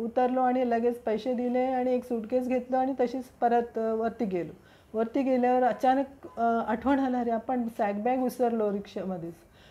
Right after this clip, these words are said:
मग तशीच, अ, mister आणि मी धावत पळत खाली आलो. खाली आलं तर तो रिक्षावाला परत गेला होता. मग mister म्हणाले, "नाही, मी आता,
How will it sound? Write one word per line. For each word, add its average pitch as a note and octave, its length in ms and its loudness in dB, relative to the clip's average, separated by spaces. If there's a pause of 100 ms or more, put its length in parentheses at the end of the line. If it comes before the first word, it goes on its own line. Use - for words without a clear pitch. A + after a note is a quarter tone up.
(140)
मग A#3 160 0
तशीच, B3 420 0
अ, A3+ 420 2
mister A#3 440 2
आणि B3 160 2
मी B3 200 2
धावत A3 300 0
पळत A#3 260 0 (140)
खाली G#3+ 220 2
आलो. G3+ 280 2 (720)
खाली B3+ 500 2
आलं A#3+ 260 4
तर B3+ 80 4
तो B3+ 160 4
रिक्षावाला A#3 720 0 (200)
परत B3 200 6
गेला F3 280 -4
होता. - 260 -14 (720)
मग A#3+ 100 0
mister A#3+ 280 0
म्हणाले, B3 400 2
"नाही, A#3+ 140 0
मी A#3 240 0
आता, A3 280 0